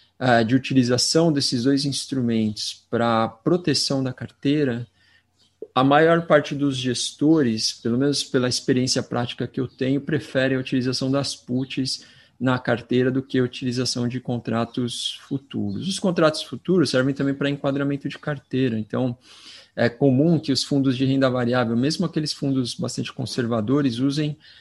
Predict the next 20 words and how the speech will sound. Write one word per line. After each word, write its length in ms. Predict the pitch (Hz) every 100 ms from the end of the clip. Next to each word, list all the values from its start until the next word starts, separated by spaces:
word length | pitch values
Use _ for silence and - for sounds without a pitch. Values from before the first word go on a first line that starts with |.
| _ _ _
contratos 560 | 139 135 139 135 135 -
futuros 840 | 123 - 131 135 143 143 - - _ _ _ _
pra 380 | 123 127 131 135
fazer 340 | 135 120 131
com 140 | 131
que 280 | 117 - 131
a 60 | 123
carteira 380 | 127 120 147 143
tenha 160 | 151
um 60 | 143
comportamento 600 | 143 139 135 135 135 139
mais 260 | 135 135
semelhante 560 | - 135 127 123 127 -
ao 180 | 123 131
índice 280 | 131 - 127
Bovespa, 720 | 120 104 127 127 - 117 110
por 140 | 117
exemplo. 480 | 107 101 110 107 - _ _ - - _ _
Ou 260 | 139 151 156
que 480 | 160 147 131 110